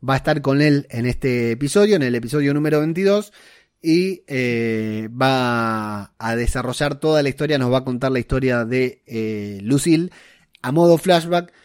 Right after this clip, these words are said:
mientras entendemos que se lo va a estar transmitiendo a nuestra querida y cuestionada siempre Carol. Así va a terminar la temporada diez de The Walking Dead.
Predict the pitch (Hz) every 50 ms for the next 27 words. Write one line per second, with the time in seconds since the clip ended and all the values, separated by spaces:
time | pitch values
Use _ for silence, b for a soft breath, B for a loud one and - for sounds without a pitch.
0 | b b b 120 131 139 143 143 139 151 151 143 - - - _ _ - 135 135
1 | 135 127 131 131 139 143 151 143 139 147 127 - 127 120 117 127 123 123 - 135
2 | 135 135 135 135 b b b b b b _ - 139 135 139 143 135 120 113 -
3 | 131 127 127 123 123 127 127 123 - _ _ - 113 110 107 104 101 101 98 95
4 | 92 92 101 123 135 135 - 120 110 110 110 113 113 117 117 117 117 117 113 _
5 | _ _ - 110 104 104 _ - - 131 117 - - 117 107 110 110 110 110 110
6 | 107 - _ - - - 117 110 107 104 98 - 104 101 98 92 90 90 87 87
7 | 90 87 - - 87 65 67 71 69 76 80 - B B B B B B B B
8 | B B B B B B B B _ _ _ _ _ _ _ - - - - 143
9 | - - 226 226 247 - - - - - - - 156 151 156 143 139 147 147 160
10 | 175 170 165 151 139 139 135 123 120 120 135 143 151 151 151 147 143 135 131 131
11 | 123 120 117 113 113 117 147 190 233 240 - - - - 127 127 135 127 131 127
12 | 131 127 127 123 131 131 147 180 202